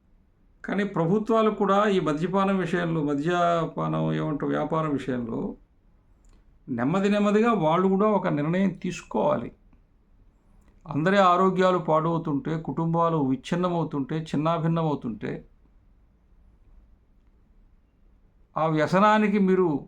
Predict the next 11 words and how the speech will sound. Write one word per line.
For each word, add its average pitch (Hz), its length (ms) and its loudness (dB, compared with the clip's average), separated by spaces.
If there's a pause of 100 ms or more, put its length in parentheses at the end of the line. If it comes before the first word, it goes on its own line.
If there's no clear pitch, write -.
(1000)
అలవాటు 185 480 4
చేసుకోండి, 185 560 0
బాగా 170 340 2 (140)
తాగండి, 175 500 2
ప్రభుత్వాన్ని 165 580 -2
ఆదాయానికి 160 480 0
పెం-, 151 160 -4
ఆదాయం 156 400 0
పెంచండి 151 400 -4
అనే 147 100 -4
పద్ధతిలో 139 720 -4